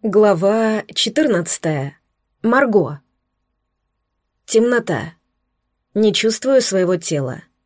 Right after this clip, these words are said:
Что удивительно, страха нет. Собственно, как и понимание, где я. Что случилось? У нас получилось или...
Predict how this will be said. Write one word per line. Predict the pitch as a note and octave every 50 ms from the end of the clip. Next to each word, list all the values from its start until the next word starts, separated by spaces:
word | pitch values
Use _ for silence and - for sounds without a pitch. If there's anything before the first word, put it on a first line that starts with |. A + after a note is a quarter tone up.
| _ _ _ _ _ _ _ _
Что | _ - - - G#3+ G#3+
удивительно, | G#3+ G3+ G#3 A#3 C#4 C#4+ - B3 A3 G3+ F#3+
страха | - - - A3 A#3 A3 - A3 G#3
нет. | A#3 C4 C4 D3+ - - _ _ _ _ _ _ _ _ _ _ _ _
Собственно, | - - - F4+ - - - C#4+ D4 C#4+
как | C4+ C4 B3 -
и | B3
понимание, | A#3+ B3+ B3+ B3 B3 B3+ B3 A#3+ A#3+ A#3
где | G#3+ G#3 G3 A#3 C4 A3+
я. | E3+ C3+ A#2 - - _ _ _ _ _ _ _ _ _ _ _ _
Что | - - - C#4 C4+
случилось? | B3+ - G3+ F#3 F3 - - F#3 G3 G3 F3+ E3+ - - - _ _ _ _ _ _ _ _ _
У | - F#3
нас | G3+ G#3 G3+ -
получилось | - G#3 G#3+ A3 G#3+ - D4 D4 C#4 C4 - -
или... | - A#3+ B3 A#3 A3+ A3+ A3 G#3+ G#3